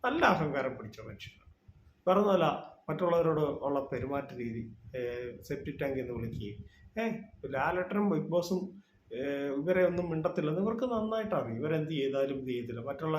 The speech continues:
മത്സരാർത്ഥികളുടെയൊക്കെ ഇതുപോലും നോക്കാതെ അവരെ ആക്രമിക്കുന്ന ഒരു വ്യക്തിയാണ് അക്ബർ.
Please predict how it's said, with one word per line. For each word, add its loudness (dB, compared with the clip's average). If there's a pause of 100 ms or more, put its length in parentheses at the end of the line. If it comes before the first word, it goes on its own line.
(340)
മത്സരാർത്ഥികളുടെയൊക്കെ 0
ഇതുപോലും -2
നോക്കാതെ -4
അവരെ 0 (260)
ആക്രമിക്കുന്ന -4
ഒരു -8
വ്യക്തിയാണ് -8 (100)
അക്ബർ. -6